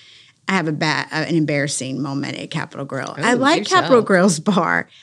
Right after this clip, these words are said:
Speaker 1: I like Prosecco, and they serve it in about an eighteen inch tall flute. And at six o'clock with all the suits in there, I knocked over a glass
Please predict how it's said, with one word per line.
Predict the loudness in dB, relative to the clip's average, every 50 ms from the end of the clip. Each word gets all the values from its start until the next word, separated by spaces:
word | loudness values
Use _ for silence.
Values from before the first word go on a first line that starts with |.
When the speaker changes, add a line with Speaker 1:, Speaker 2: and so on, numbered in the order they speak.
| -20 -20 _ -6
Speaker 1:
I | -4 0 0
like | 0 0 -2 -2
Prosecco, | -4 -4 -2 -2 -2 -2 -2 -2 -4 -2
and | 0 0 0
they | 0 0
serve | 0 -2 -2 -2 -2 -2
it | -2 -2
in | -2
about | -2 -2 0 0 0
an | -2 -2
eighteen | -2 -2 -4 -2 -4 -2 0 2 2
inch | 2 0 -2 -4 -6 -6
tall | -4 -4 -4 -4 -4
flute. | -6 -6 -6 -4 -2 -2 -2 -2 -4 -6 -10 -12 _ _ _ _ _ _ _ _ -4
And | -2 0 2 2 2 2 2 2 2 2 0 -2 -4 -10 _ _ _ _ -4
at | -4 -4 -4 -4 -4
six | -2 0 0 0 0 -2 -4
o'clock | -6 -6 -4 -4 -2 -2 0 -2 -2 -4 -6
with | -6 -4 -4 -4 -6 -6
all | -4 -2 -2 -2 0
the | -2 -2
suits | -2 -2 -2 -2 -2 -2 -4 -4
in | -2 0 0 0
there, | 0 -2 -2 -2 0
I | 0 0
knocked | 0 0 0 -2 -4 -6 -8
over | -8 -8 -6 -8 -8
a | -8
glass | -8 -8 -6 -6 -6 -6 -6 -6 -8 -8